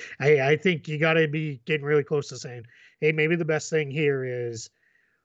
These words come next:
we reprioritize the rest of the season. We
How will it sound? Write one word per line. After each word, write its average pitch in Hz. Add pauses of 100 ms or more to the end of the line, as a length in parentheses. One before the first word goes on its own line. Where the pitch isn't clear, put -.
(120)
we 147
reprioritize 139
the 131
rest 135
of 131
the 120
season. 123
We 107